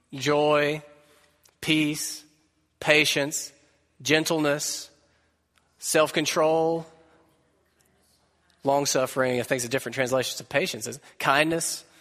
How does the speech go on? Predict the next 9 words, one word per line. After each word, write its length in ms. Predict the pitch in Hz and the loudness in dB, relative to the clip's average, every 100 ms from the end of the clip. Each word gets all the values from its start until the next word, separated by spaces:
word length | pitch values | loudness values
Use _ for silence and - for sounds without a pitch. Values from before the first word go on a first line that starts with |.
| - - _ _ _ _ _ _ _ _ _ _ _ - | -20 -20 _ _ _ _ _ _ _ _ _ _ _ 0
faithfulness, 600 | 170 185 180 175 165 165 | 4 4 4 2 2 2
maybe 140 | 165 143 | 2 2
that's 200 | 143 139 | 2 0
long-suffering 540 | 120 120 117 - 113 | -2 -2 -6 -6 -10
one. 140 | 107 - - - - _ _ _ _ _ _ _ _ _ _ | -12 -16 -20 -20 -20 _ _ _ _ _ _ _ _ _ _
Yeah, 140 | 170 160 | 2 2
all 240 | 139 220 | 4 2
these 180 | 220 170 | 2 2
things 340 | 165 139 123 | 2 0 -4